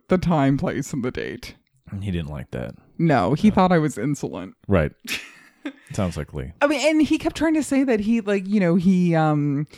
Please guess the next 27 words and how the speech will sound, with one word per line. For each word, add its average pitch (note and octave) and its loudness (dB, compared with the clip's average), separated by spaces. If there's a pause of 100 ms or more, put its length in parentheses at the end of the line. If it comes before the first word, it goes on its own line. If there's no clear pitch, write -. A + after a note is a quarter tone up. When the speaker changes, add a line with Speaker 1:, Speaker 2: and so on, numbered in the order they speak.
(300)
Speaker 1:
I C#4 -2
don't G4 0
know D#4+ 6
what G3 -6
the E4 -2
fuck F#3 -6
he F#3+ 0
wanted. D#3+ 0
He, A3 2
like, G3+ -2
wanted F#3 -6
me F#3 -4
to, G3 -6
like, D3+ -6 (760)
get F#3 2 (100)
other F#3 4
comics F3+ 2
on G#3+ 4
it. C#4+ 6
And F3+ -4
I F3+ -2
was F#3 -6
like, F3+ -4 (100)
"I'm A#3 0
not C#4 0
gonna, D#3+ -4 (460)
like, E3 -4